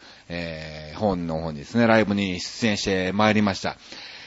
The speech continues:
いやー、新年早々、初笑い的なね、えー、感じで気合を入れていったんですが、えー、蓋を開けてみるとお客さんね、えー、十人いるかいないかみたいな感じ。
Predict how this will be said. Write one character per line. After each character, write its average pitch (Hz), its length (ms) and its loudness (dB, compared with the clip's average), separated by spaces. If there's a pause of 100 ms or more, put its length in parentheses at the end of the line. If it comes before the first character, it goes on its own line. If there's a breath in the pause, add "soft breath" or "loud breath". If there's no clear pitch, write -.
(440 loud breath)
い 160 460 0
や 135 600 2
ー、 - 20 -2
新 147 480 -4
年 113 240 -2
早 107 200 -2
々、 98 220 0
初 131 320 0
笑 147 340 8
い 135 40 4
的 135 180 2
な 113 140 2
ね、 104 240 -2
え 92 180 -4
ー、 95 40 -8
感 110 260 -2
じ 101 100 -4
で 104 120 -2
気 - 220 -8
合 120 200 4
を 113 60 6
入 117 40 4
れ 117 140 4
て - 100 -6
い 98 60 0
っ 95 40 -4
た - 180 -4
ん 95 40 -4
で 90 60 -4
す - 160 -10
が、 90 200 2 (300 loud breath)
え 92 400 -6
ー、 90 40 0
蓋 127 200 6
を 117 80 8
開 120 120 6
け 123 80 -4
て 117 100 4
み 104 100 0
る 90 80 -2
と 92 120 2
お 95 60 -2
客 101 160 -4
さ 95 160 -4
ん 104 60 -2
ね、 92 520 0
え - 20 -4
ー、 85 40 -6
十 113 200 2
人 95 140 0
い 98 60 0
る 120 120 0
か 123 100 2
い 127 80 0
な 139 100 2
い 147 60 4
か 139 140 4
み 123 80 -2
た 123 80 4
い 113 40 6
な 95 80 0
感 98 200 -6
じ。 98 80 -8